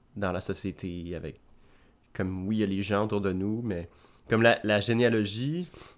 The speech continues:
c'est une drôle d'affaire parce que c'est, c'est vraiment quelque chose qui, plus tu remontes loin, plus à, à quelque part, genre, ça te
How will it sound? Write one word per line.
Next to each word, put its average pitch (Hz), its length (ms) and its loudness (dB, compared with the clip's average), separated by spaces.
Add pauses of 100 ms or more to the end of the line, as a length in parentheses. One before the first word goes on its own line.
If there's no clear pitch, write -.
(340)
c'est - 160 -4
une 107 80 4
drôle 110 240 2
d'affaire 123 420 4
parce 95 200 -6
que 104 100 -6
c'est, - 300 -10
c'est - 200 -8
vraiment 98 260 0
quelque 107 200 -8
chose 120 220 -4
qui, 95 200 -8 (920)
plus 151 200 0
tu 147 60 -2
remontes 113 380 2
loin, 123 280 2
plus 160 200 4
à, - 100 8
à 131 60 0
quelque 123 180 2
part, 143 140 6
genre, 143 140 0
ça 98 160 2
te 101 300 0